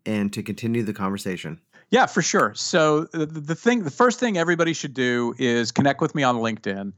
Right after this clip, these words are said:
Speaker 2: Uh, I'm at Coach Mark Green on LinkedIn,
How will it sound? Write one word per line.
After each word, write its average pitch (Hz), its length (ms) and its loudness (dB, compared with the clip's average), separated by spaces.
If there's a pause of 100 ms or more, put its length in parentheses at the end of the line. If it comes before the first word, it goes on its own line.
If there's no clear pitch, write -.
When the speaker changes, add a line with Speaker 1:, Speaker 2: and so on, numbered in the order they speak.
(320)
Speaker 2:
Uh, 113 280 4
I'm 127 160 0
at 117 180 -2
Coach - 500 0
Mark 131 440 0
Green 113 440 -4 (180)
on 113 180 0
LinkedIn, 107 500 -2